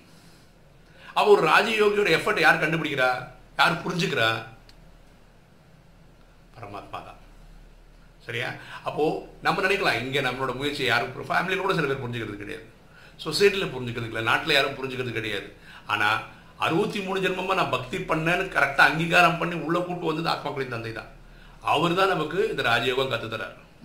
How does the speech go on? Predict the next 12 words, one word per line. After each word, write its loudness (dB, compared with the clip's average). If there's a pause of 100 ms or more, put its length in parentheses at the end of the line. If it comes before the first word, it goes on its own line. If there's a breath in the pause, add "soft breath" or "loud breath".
மன்மனா 0 (100)
பவ -4
பண்ணி -10
கொடுக்குறார், -12
சொல்லி -10
கொடுக்குறார். -10 (440 loud breath)
அமிர்த 0
வேலை 0
எழுதி -2
யோகா 0
பண்ணுன்னு -6
சொல்றார், -4